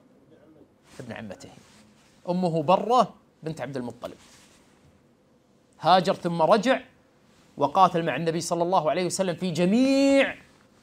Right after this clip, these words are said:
المشاهد. كذلك ممن خرج حاطب بن عمرو بن عبد شمس، كذلك هو عامري، من عامر بن لؤي العامري رضي الله تعالى عنه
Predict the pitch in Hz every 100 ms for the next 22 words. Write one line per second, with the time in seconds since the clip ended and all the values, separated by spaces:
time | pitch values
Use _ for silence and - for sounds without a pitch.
0 | - 190 160 - 123 - - - _ _
1 | - - _ _ _ _ _ _ _ _
2 | _ - 202 269 285 247 262 262 254 -
3 | 269 262 - 254 262 262 285 226 175 -
4 | - 196 226 185 220 226 190 - - _
5 | _ _ _ _ _ _ - 170 190 170
6 | 190 202 - 190 - 185 208 202 196 196
7 | 156 185 185 185 147 147 139 175 185 185
8 | - 175 165 165 147 156 - _ _ -
9 | 143 151 165 170 151 156 165 165 165 151
10 | 156 147 160 151 240